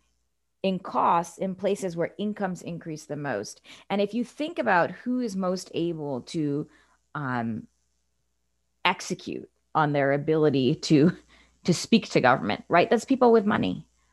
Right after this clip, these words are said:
Um, the, you know, the more money you have, the more you're able to, um, you know, move these levers of power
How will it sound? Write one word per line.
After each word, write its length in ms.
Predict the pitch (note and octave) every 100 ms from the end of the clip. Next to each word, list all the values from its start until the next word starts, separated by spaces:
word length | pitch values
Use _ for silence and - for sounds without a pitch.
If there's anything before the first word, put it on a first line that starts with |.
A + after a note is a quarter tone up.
| _
Um, 400 | D3+ D3 D3 D3 - _ _ _ _ _ _ F3
the, 220 | G3 - -
you 120 | G3+
know, 120 | C#3
the 100 | E3+
more 220 | F#3 G#3+
money 260 | G3 G3 G3+
you 100 | F#3+
have, 400 | F#3+ G3 E3+ E3 - - -
the 100 | F#3
more 200 | F3+ F3+
you're 180 | F3+ F3
able 460 | D#3+ E3 D#3+ D#3+
to, 580 | D#3+ D#3 D3 D3 C#3+ D3 _ _ _ -
um, 500 | D3 C#3 C3+ B2+ C3+ - _
you 100 | F#3
know, 100 | C#3+
move 360 | D#3+ G3+ G#3 F3
these 200 | E3+ C#3+
levers 360 | D3+ D3 D3+
of 180 | - -
power 600 | C#4 C4 G#3 F#3 F3+